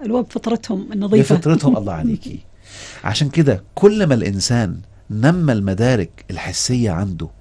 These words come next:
Speaker 2: الفنية، كل ما أدرك في آيات كتب ربنا في كل الديانات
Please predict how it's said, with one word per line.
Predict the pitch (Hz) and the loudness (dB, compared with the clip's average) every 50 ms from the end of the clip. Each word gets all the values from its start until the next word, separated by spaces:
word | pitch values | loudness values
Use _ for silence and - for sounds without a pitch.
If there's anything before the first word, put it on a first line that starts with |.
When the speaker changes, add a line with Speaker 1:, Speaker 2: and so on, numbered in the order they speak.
| - - 98 | -14 -8 -8
Speaker 2:
الفنية، | 104 98 - - 107 98 101 104 120 131 135 143 147 156 - - - - - - - - - - | -8 -6 -6 -6 -6 -4 -2 -2 0 0 0 0 -2 -6 -10 -16 -20 -20 -20 -20 -20 -20 -18 -6
كل | - - 180 190 175 165 | 2 2 2 4 4 4
ما | 143 123 120 110 - - | 4 2 2 -2 0 0
أدرك | 147 151 139 131 131 110 92 - - - - - - - | 0 0 2 0 0 -2 -2 -6 -12 -20 -20 -20 -20 -20
في | - - - 120 - - | -16 -8 -6 -4 -2 -2
آيات | 117 113 113 117 123 135 139 131 107 - - - - - - - - - - - - | 0 0 0 2 2 2 2 2 0 -4 -10 -20 -20 -20 -20 -20 -20 -20 -20 -8 2
كتب | - 190 180 - 165 139 117 | 4 4 6 6 4 4 4
ربنا | 123 123 120 113 143 151 147 | 2 0 0 2 2 2 2
في | - - | 2 0
كل | - - 160 143 | 2 4 4 4
الديانات | 131 110 117 110 101 98 87 80 - - - | 4 2 2 0 0 0 -2 -4 -8 -14 -20